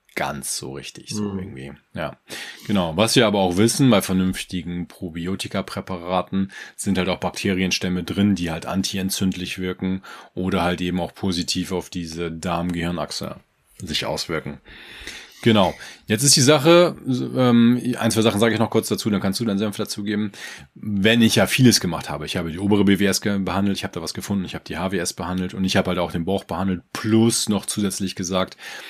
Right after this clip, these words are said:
Speaker 1: bisschen auf Ernährung achten und, äh, Probiotika nehmen. Was davon war es jetzt? Und war es jetzt wirklich der Darm-Gehirnachse oder war es halt einfach, waren's die Triggerbänder, die ich gezogen habe, mit denen ich auch sehr gute Erfahrungen ma-, gemacht habe mit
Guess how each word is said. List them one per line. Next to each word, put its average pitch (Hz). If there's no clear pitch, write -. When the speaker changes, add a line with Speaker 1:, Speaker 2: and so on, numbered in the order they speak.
Speaker 1:
bisschen 98
auf 87
Ernährung 98
achten 95
und, 90
äh, 90
Probiotika 101
nehmen. 104
Was 90
davon 87
war 87
es -
jetzt? -
Und 85
war 95
es 90
jetzt 85
wirklich 98
der 101
Darm-Gehirnachse 98
oder 90
war 95
es 95
halt 95
einfach, 95
waren's 98
die 98
Triggerbänder, 95
die 85
ich -
gezogen 92
habe, 92
mit 87
denen 92
ich 87
auch 90
sehr 95
gute 87
Erfahrungen 80
ma-, 85
gemacht 87
habe 85
mit 82